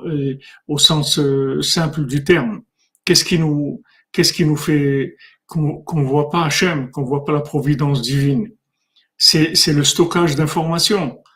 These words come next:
C'est ça qui nous rend comme ça. Si on restait des bébés, on n'aurait aucun problème.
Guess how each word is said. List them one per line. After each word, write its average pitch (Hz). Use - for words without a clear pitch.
C'est -
ça 190
qui 190
nous 156
rend 139
comme 139
ça. -
Si -
on 214
restait 190
des 151
bébés, 143
on 151
n'aurait 151
aucun 214
problème. 196